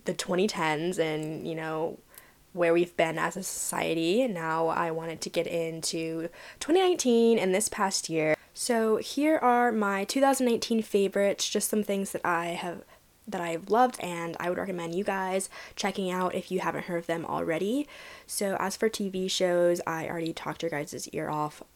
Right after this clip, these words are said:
um, about Game of Thrones, but some other T V shows that I really loved this past year. The first one was American Horror Story, the newest season, the, um, nineteen eighty-four season.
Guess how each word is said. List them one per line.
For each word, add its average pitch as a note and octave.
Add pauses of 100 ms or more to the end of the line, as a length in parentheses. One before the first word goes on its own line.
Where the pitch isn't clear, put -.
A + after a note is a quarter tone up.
um, D#3+
about D#3
Game E3+
of E3+
Thrones, F3+
but -
some F#3+
other F3+
T F#3
V F3+
shows E3+
that E3
I -
really E3
loved D#3+
this E3
past D#3
year. E3 (320)
The -
first G3
one F#3+
was E3+
American F3+
Horror E3+
Story, E3+
the E3+
newest A3
season, G3+
the, E3
um, E3
nineteen F3+
eighty-four E3
season. A#3+